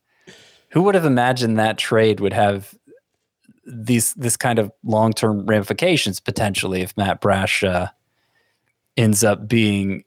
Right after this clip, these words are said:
everything we dream he can be now with that slider, arguably the best slider in the minors. Some scouts have rated it as such, and a great fastball too. Uh, seventy grade fastball potentially. His swinging strike rate,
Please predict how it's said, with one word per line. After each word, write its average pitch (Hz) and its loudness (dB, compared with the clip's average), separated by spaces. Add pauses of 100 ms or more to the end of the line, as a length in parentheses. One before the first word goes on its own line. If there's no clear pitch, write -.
everything 107 0
we 101 2
dream 113 4
he 113 2
can 101 0
be 95 0
now 104 0
with 92 -6
that - 0 (420)
slider, 139 2
arguably 131 2
the 107 -2
best 107 2
slider 107 2
in 92 -2
the 90 -6
minors. 92 -2
Some 95 -2
scouts 92 -2
have 98 -6
rated 95 0
it 92 0 (100)
as 98 -2
such, - -2
and 117 2
a 101 0
great 117 0
fastball 107 -2
too. 87 -2 (480)
Uh, 90 0
seventy 113 0
grade 104 2
fastball 110 0
potentially. - -6
His 117 0
swinging 110 0
strike 98 0
rate, 98 -2